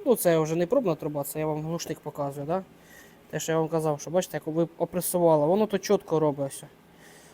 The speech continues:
Опресували ідеально його. Немає ні щілинки, нічого. Тобто треба буде заварити.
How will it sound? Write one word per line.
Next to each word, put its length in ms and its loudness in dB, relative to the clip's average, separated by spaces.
Опресували 680 4
ідеально 500 6
його. 260 -2
Немає 420 2
ні 120 0
щілинки, 640 0
нічого. 480 -2
Тобто 140 -8
треба 180 2
буде 240 0
заварити. 520 4